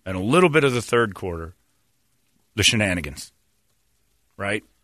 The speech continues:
Uh, they don't tell you to throw, you know, throw intercept, just get out of the way. So basically, it's like, "We're gonna run the weave. You just chase your man.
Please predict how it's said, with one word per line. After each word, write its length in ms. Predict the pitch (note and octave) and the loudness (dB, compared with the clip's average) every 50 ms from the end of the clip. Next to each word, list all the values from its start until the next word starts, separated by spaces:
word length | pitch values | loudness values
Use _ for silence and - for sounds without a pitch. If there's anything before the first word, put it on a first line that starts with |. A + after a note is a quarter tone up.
| _ _ _ _ _ - | _ _ _ _ _ -8
Uh, 300 | G2+ F#2+ F2 F2 E2 E2 | -4 -2 0 0 0 2
they 140 | F2+ A#2+ C#3+ | 2 4 4
don't 180 | F3 F#3 D3 | 4 2 2
tell 180 | - D#3 D#3 E3 | 2 4 4 6
you 60 | E3 | 4
to 80 | C#3 B2 | 2 0
throw, 280 | - - B2+ A#2 - A#2+ | -2 -4 -8 -8 -8 -6
you 160 | G#2 A2+ G#2 | -4 -4 -2
know, 260 | F#2 F2+ F2 D#2+ F#2+ - _ _ _ _ _ | -2 -2 -4 -4 -8 -14 _ _ _ _ _
throw 220 | - A#2 A2 A#2 B2 | 0 2 2 4 4
intercept, 320 | B2 A#2+ G#2 - A2+ - G2+ | 2 2 0 -2 -4 -4 0
just 260 | A#2 A2 - - G#2+ | 0 0 0 0 2
get 180 | G2 B2 B2+ | 2 4 4
out 180 | B2 A#2 A#2+ A2+ | 6 4 4 2
of 60 | A2 | 0
the 100 | G2 G#2+ | 0 -2
way. 320 | F2+ F#2+ E2+ - - - _ _ _ _ _ _ _ _ _ _ _ _ _ _ _ _ _ _ | -2 -2 -4 -6 -8 -14 _ _ _ _ _ _ _ _ _ _ _ _ _ _ _ _ _ _
So 240 | - - - C#3 A#2 | -16 -6 -2 0 2
basically, 480 | G#2+ C3+ D3+ D3+ - C#3 - B2+ B2 A2+ | 4 4 4 4 4 2 0 0 -2 0
it's 140 | G#2 - | 0 2
like, 140 | A#2 G2+ - | 0 0 2
"We're 120 | B2 B2+ A#2 | 2 2 2
gonna 180 | A#2+ A2 G#2+ | 2 0 0
run 180 | A2+ A2+ A2 G#2+ | 2 2 2 2
the 80 | G2+ | 0
weave. 460 | G2+ A2+ C3 C#3 C#3+ D3 D3 C3 - - _ _ _ _ _ _ _ - | 0 0 0 0 0 0 -2 -4 -8 -16 _ _ _ _ _ _ _ 0
You 180 | A2 B2+ C3 | 2 2 2
just 280 | A#2 B2 C#3+ B2 - - | 4 2 2 2 0 0
chase 380 | - - C#3 C3 A2 - - | 2 4 4 4 4 2 0
your 80 | A#2 F#2+ | 0 -2
man. 340 | F#2+ G#2 G#2 F#2 D2+ - | -2 -2 -4 -4 -6 -10